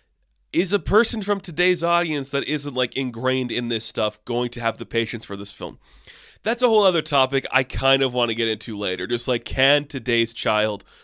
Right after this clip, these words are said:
watch a silent film? Can they be engrossed with what's on screen enough for that to happen? Personally, I don't think so, but it's because I'm different that this worked for me, and I really just liked the use of it. And the thing I was like, the words all sound great. They are so prolific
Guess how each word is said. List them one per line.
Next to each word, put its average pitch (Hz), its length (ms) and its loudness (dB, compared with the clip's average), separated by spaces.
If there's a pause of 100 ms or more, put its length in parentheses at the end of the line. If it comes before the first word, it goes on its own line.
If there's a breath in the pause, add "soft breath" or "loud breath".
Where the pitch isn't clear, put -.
watch 117 460 2
a 123 60 -4
silent 104 400 -2
film? 104 300 -6
Can 127 260 -2
they 127 120 0
be 117 260 -4
engrossed 110 360 -6
with 113 140 -12
what's 110 180 -10
on 104 140 -4
screen 107 300 -8
enough 101 240 -4 (280 loud breath)
for 117 140 -10
that 107 140 0
to 110 60 -12
happen? 101 400 -6 (460 soft breath)
Personally, 165 360 0
I 135 60 0
don't 123 140 -4
think 98 200 -8
so, - 200 -8
but - 220 -6 (120)
it's 151 180 -2
because 180 260 -2
I'm 165 140 2
different 127 360 -4
that 117 100 -10
this 117 180 -6
worked 104 200 -6
for 135 100 -10
me, 196 240 -6 (640 soft breath)
and 143 640 -2 (300)
I 156 60 -2
really 170 500 0
just 127 260 -6
liked 123 380 0
the 127 100 -4
use 147 320 -6
of 107 160 -4
it. 95 120 -8
And 143 280 -6
the 156 100 -4
thing 202 240 -2
I 185 80 4
was 143 200 -4
like, 131 160 -2 (400 soft breath)
the 151 100 0
words 160 320 -2
all 170 140 4
sound 135 320 -2
great. 101 300 -8
They 131 100 2
are 127 80 2
so 143 200 0
prolific 123 800 -4